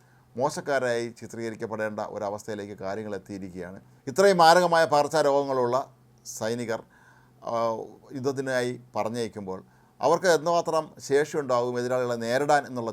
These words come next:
ചോദ്യവും അവിടെ അവശേഷിക്കുന്നുണ്ട്. പക്ഷേ ആവശ്യത്തിന് പട്ടാളക്കാരെ കിട്ടിയില്ലെങ്കിൽ പിന്നെ ചെയ്യുന്നത്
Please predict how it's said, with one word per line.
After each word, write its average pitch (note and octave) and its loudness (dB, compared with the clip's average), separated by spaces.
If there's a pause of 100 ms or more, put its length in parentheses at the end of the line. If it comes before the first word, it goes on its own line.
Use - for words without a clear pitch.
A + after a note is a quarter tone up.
ചോദ്യവും G#2+ -6
അവിടെ G2 -4
അവശേഷിക്കുന്നുണ്ട്. G2 -8
പക്ഷേ - -12
ആവശ്യത്തിന് D3 -2
പട്ടാളക്കാരെ B2+ -4
കിട്ടിയില്ലെങ്കിൽ A2+ -10 (380)
പിന്നെ B2+ -6
ചെയ്യുന്നത് A#2 -6